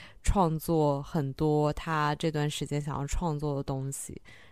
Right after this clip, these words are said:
那肉眼可见的，他确实也发了新专辑，然后也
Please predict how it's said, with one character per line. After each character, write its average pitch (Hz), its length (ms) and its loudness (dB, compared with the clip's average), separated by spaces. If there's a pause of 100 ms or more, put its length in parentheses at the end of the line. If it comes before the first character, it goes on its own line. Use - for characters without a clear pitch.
那 190 160 6
肉 185 200 6
眼 143 200 2
可 151 200 -2
见 147 220 0
的， 135 160 0
他 165 140 0
确 170 180 0
实 156 160 2
也 131 140 0
发 147 200 -4
了 147 120 -2
新 147 240 -4
专 147 240 -2
辑， - 260 -8
然 135 100 -2
后 147 140 0
也 - 280 -4